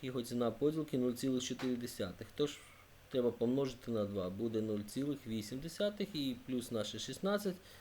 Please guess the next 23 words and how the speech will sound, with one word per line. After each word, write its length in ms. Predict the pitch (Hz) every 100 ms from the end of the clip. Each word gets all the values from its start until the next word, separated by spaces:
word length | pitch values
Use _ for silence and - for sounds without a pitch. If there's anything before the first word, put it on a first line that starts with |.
| - - - -
А, 120 | 92
об'єм 600 | 85 131 135 147 143 120 117 - - - - -
в 40 |
цій, 540 | - - 135 123 117 107
е, 280 | 113 110 107
мензурці 680 | 110 143 160 226 214 - 151
або 460 | 127 117 113 110
в 100 | 104
цьому 320 | - 120 107 104
мірному 540 | 110 120 113 110 113
циліндрі 440 | 113 160 190 160
буде 220 | 117 110 104
дорівнювати, 720 | 107 127 165 165 156 156 135 -
рідини 520 | 127 131 127 135 135 131
мається 400 | 127 120 113 127
на 140 | 120
увазі 360 | 120 120 120 120
об'єм, 300 | 117 117 113 - - - -
шістнадцять 640 | - 120 117 107 104 104
цілих 420 | - 147 175 165 120
вісім 500 | 110 107 - 107 101
десятих 520 | 101 120 127 - -
міліметрів. 800 | 110 110 107 104 104 92 92